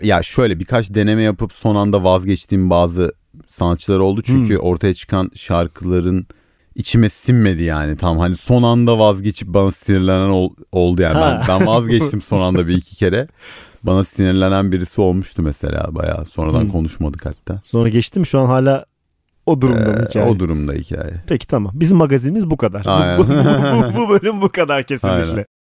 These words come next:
Speaker 2: Benim dinlediğimde bir diğer dikkatimi çeken şarkı, belki ruhum daha onu istedi. Evvel zaman içinde.
Speaker 1: Hı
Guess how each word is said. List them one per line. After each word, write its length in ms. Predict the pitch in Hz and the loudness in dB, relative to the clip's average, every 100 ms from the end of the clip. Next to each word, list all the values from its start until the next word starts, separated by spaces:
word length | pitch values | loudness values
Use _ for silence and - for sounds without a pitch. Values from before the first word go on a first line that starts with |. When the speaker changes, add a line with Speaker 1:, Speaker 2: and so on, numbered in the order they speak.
| - | -2
Speaker 2:
Benim 380 | 135 143 214 185 | 0 2 0 0
dinlediğimde 560 | 135 156 156 175 180 175 | 2 4 4 2 0 -2
bir 100 | 170 | 0
diğer 240 | 165 147 | 2 2
dikkatimi 360 | 139 143 135 127 | -2 -4 -4 -2
çeken 300 | 135 123 117 | -2 0 0
şarkı, 460 | - 156 110 151 | 0 0 0 -2
belki 400 | 120 110 - 123 127 | 0 -2 -2 -4 0
ruhum 380 | 123 117 123 113 - 123 | 0 2 0 -4 -12 -4
daha 180 | 117 120 | 0 0
onu 140 | 113 | 0
istedi. 440 | 113 - 107 123 208 - - - _ - | -4 -8 -4 -2 -2 -6 -20 -20 _ 0
Evvel 380 | 151 143 160 | 2 2 0
zaman 400 | 156 139 113 147 | 0 0 2 0
içinde. 500 | 143 - 123 113 101 - _ _ | -2 -2 -2 0 -2 -6 _ _
Speaker 1:
Hı 60 | - | 0